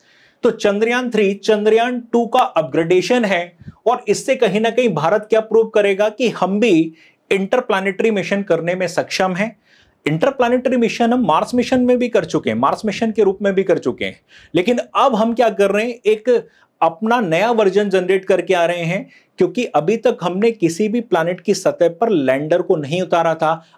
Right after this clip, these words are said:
अब हम क्या कर रहे हैं, लैंडर उतारने जा रहे हैं। तो in future हमारे अंदर पोटेंशियल जनरेट हो जाएगा, यदि लैंडर हमारा सॉफ्ट लैंडिंग करता है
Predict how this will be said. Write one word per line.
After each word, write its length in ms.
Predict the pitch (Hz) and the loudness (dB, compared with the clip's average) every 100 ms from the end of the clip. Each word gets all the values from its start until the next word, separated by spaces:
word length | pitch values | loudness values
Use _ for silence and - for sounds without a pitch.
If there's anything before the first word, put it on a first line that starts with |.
| _ | _
अब 180 | 190 196 | 0 2
हम 120 | 202 | -2
क्या 160 | 202 196 | 0 0
कर 180 | 190 196 | 0 -2
रहे 120 | 240 | 0
हैं, 60 | 196 | 0
लैंडर 540 | 135 139 156 165 214 | 0 -2 -2 0 0
उतारने 540 | 233 147 147 135 151 160 | 0 0 0 0 -2 0
जा 160 | 123 | 0
रहे 280 | 117 120 135 | 0 -2 -2
हैं। 320 | 127 151 117 - - - _ | 0 -2 -4 -12 -20 -20 _
तो 120 | 233 - | -2 0
in 140 | 208 202 | -2 -4
future 320 | 233 226 247 | -2 2 2
हमारे 340 | 190 185 190 | 2 0 0
अंदर 220 | 214 214 233 | 0 0 -2
पोटेंशियल 580 | - 151 170 180 247 233 | -2 -2 -2 0 0 0
जनरेट 340 | 214 208 202 | 0 0 2
हो 80 | 196 | 0
जाएगा, 260 | 196 196 202 | 0 0 0
यदि 300 | 185 185 220 | 0 0 0
लैंडर 400 | 165 156 180 190 | 0 2 0 0
हमारा 260 | 180 190 | 0 -2
सॉफ्ट 260 | 185 165 170 | 0 -2 0
लैंडिंग 320 | 156 156 160 | -2 -2 0
करता 300 | 151 151 185 | -2 0 0
है 200 | 170 196 | 0 -6